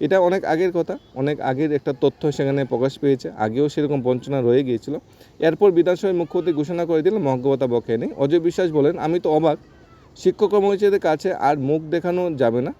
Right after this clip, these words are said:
পার্টি কেন্দ্রীয় কমিটির পরামর্শে খোলাখুলি সামঞ্জস্য করে সমন্বয় কমিটির পক্ষ থেকে মন্ত্রী, মুখ্যমন্ত্রীর সঙ্গে আমি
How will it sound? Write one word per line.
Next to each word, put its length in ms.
পার্টি 260
কেন্দ্রীয় 380
কমিটির 320
পরামর্শে 500
খোলাখুলি 460
সামঞ্জস্য 680
করে 260
সমন্বয় 300
কমিটির 280
পক্ষ 300
থেকে 260
মন্ত্রী, 440
মুখ্যমন্ত্রীর 500
সঙ্গে 260
আমি 260